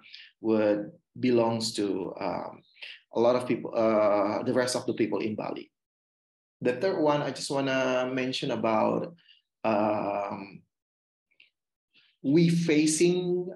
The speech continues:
the impact, the impact after the World Water Forum in, uh, i-, that would happen in Bali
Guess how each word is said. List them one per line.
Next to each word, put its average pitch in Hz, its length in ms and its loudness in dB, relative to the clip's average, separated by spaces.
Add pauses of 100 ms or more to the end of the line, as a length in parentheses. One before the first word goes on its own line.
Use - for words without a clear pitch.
(120)
the 127 220 0
impact, - 680 -4 (280)
the - 140 -2
impact 110 480 -2
after 110 600 -2
the 104 520 0 (540)
World 120 320 2
Water 113 300 0
Forum 110 580 0 (460)
in, 107 360 -2
uh, 92 640 -4 (140)
i-, 110 380 -2 (160)
that 113 240 0
would 120 240 0 (440)
happen 113 420 -2
in 110 600 0
Bali 117 640 -4